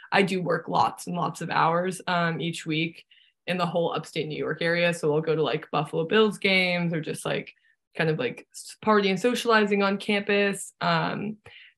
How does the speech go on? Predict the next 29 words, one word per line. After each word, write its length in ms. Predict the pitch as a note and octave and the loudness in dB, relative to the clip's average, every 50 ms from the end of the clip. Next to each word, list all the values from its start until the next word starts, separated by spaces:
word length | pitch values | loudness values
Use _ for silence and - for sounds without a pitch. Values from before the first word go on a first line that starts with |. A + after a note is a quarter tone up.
| _ _ - | _ _ 0
so 280 | - G3 F3 D#3+ D#3+ | 4 6 6 6 4
kind 240 | D#3+ - G#3+ G#3+ A#3 | 2 2 4 4 6
of 60 | A3 | 6
a 80 | G#3+ G3 | 6 4
big 340 | E3+ - F3 E3 E3 D#3+ E3 | 4 2 0 0 0 0 -2
range 380 | D#3 D#3+ D3 D3+ D#3 E3 E3 | 0 0 2 2 2 0 -2
of 80 | F3+ E3+ | -2 -4
responsibilities. 800 | E3+ D3+ - D#3 D3 D3+ D#3 - D#3 D3+ D3+ D3+ E3+ E3+ E3+ E3+ | -4 -4 -2 -2 -2 -2 -2 -2 0 0 2 2 0 0 -2 -4
It's 100 | E3+ - | -6 -6
also, 320 | - C#3 D3+ D3+ - D#3 | -4 -4 -4 -2 -4 -4
like, 420 | D#3 D#3+ D#3 - - - - - - _ _ _ _ _ _ _ F3+ | -2 -2 -2 -2 -4 -6 -10 -16 -20 _ _ _ _ _ _ _ -4
gaming 640 | E3+ F#3 F3 D#3+ E3 E3 F3 E3+ E3+ E3+ F3 F3 E3+ - - - _ - | 0 2 4 4 4 2 2 2 0 0 -2 -4 -6 -10 -14 -14 _ -10
clubs, 600 | - - G3 F#3 F3+ F3 F3 F3 F3 E3+ - - - | -2 2 4 6 6 6 6 4 2 0 -2 0 0
um, 480 | E3+ E3 D#3+ D#3+ D#3 D#3 D#3 D#3+ - - - - - | 2 2 2 0 -2 -4 -6 -8 -10 -12 -12 -6 -4
Formula 400 | F#3 F3+ F3+ F#3 F3+ F3+ E3+ E3+ | -2 -2 -2 -2 -2 0 0 0
One 340 | E3+ F3 F3 F3+ F3+ F3 | 2 0 0 0 0 -2
racing, 720 | E3 E3+ E3 E3 D#3+ - - F3+ E3 D#3 D#3 D3+ D3+ D3+ D3+ | -2 -2 -2 -2 -4 -4 -2 -2 0 2 2 2 0 0 -2
like, 320 | C#3+ C#3 D3 C#3+ - - _ - - _ _ _ _ _ _ _ _ _ | -2 -4 -4 -6 -8 -12 _ -20 -20 _ _ _ _ _ _ _ _ _
all 180 | - G3 G3 G3 | 4 4 4 6
these 220 | G3 G3 F#3 E3+ | 4 2 2 2
other 240 | - F3 F3 F3+ E3+ | 0 0 0 0 2
things. 300 | D#3+ F3+ F3 F3 F3 E3+ | 2 2 2 2 0 2
Red 200 | F3 F3+ F3 E3+ | 2 2 2 2
Bull 100 | F#3+ F#3 | 0 0
also 360 | E3 D#3+ E3 D#3 - F3 E3+ | 0 0 0 2 2 0 2
holds, 480 | D#3 D#3+ D#3 D3+ D3+ - - - - - - | 2 2 2 0 0 -2 -6 -10 -14 -12 -6
um, 600 | - E3 D#3 D#3 D#3 - - - - - A3 F3+ - _ _ _ _ _ _ _ _ _ _ _ _ - - | -2 -2 0 0 -2 -2 -4 -6 -8 -8 -8 -10 -12 _ _ _ _ _ _ _ _ _ _ _ _ -6 -6
like, 260 | G#3 G3 - - - - | -4 -4 -6 -8 -14 -16
student 480 | - - - A3 G#3 G3+ A3+ B3+ C4 | -16 -6 -4 0 2 4 4 4 2